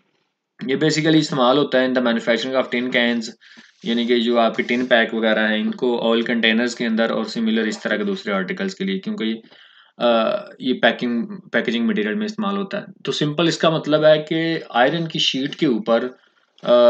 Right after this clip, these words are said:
iron के ऊपर tin का coat करना, this is tin plating। What is the name, अ, write the name and composition of different forms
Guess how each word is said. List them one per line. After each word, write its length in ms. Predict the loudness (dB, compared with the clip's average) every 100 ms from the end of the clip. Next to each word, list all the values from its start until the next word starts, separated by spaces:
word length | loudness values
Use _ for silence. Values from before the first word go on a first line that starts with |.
| 6 2 4
iron 320 | 6 6 2 0
के 80 |
ऊपर 300 | -2 0 -2 -4 -2
tin 260 | 4 6 6
का 160 | 6 4 2 -8 -18 -20 -20 -20 _ 2
coat 240 | 4 4
करना, 440 | 2 2 2 0
this 180 | 0 0
is 80 | -2
tin 240 | -2 -2
plating। 400 | -2 -2 -4 -6 -12 _ _ _ _ -20 -20 _ -20 _ _ _ _ 4
What 120 | 4
is 120 | 4
the 160 | 0 0
name, 440 | 2 2 2 -2 -4 -6
अ, 340 | -2 -2 2
write 260 | 4 4 2
the 140 | -2
name 320 | 0 0 0 2
and 260 | 4 4 0
composition 460 | -2 0 0 0 -2
of 140 | 0
different 300 | -2 -2 -2
forms 260 | 0 2 0